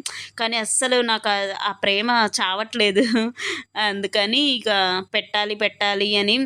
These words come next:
ఎట్లయినా పంతం బట్టి జాగ్రత్తగా మొక్కలు, వాటి కింద ప్లేట్స్, మనం ఎప్పుడు పెట్టుకుంటాం కదా ప్లేట్స్, so అదే ప్లేట్స్, ఆ కుండీలే మెయింటైన్ చేస్తున్నాం. కొత్తగా కుండీలు, కొత్తగా మట్టి ఏం తేలేదు,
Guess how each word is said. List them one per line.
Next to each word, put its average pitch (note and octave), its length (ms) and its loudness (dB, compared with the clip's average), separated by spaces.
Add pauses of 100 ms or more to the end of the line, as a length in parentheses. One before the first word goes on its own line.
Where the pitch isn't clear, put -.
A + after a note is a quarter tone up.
(140)
ఎట్లయినా G3+ 520 0 (580)
పంతం A3 380 0
బట్టి G#3 340 0 (1080)
జాగ్రత్తగా F#3+ 640 -2
మొక్కలు, F#3 440 0
వాటి F3 220 0
కింద F3+ 180 -2
ప్లేట్స్, F3+ 560 0 (140)
మనం F#3 240 -2
ఎప్పుడు F3+ 240 0
పెట్టుకుంటాం A#3 540 0
కదా F#3 200 0
ప్లేట్స్, F#3 480 -2 (520)
so - 200 0
అదే G3 280 2
ప్లేట్స్, F#3+ 480 -2
ఆ B3 140 4
కుండీలే G3+ 500 0
మెయింటైన్ G3 380 0
చేస్తున్నాం. G3 280 0
కొత్తగా A3+ 380 -2
కుండీలు, G3 500 2
కొత్తగా G3 440 -2
మట్టి G3 300 -2
ఏం F#3+ 140 2
తేలేదు, F3+ 340 -2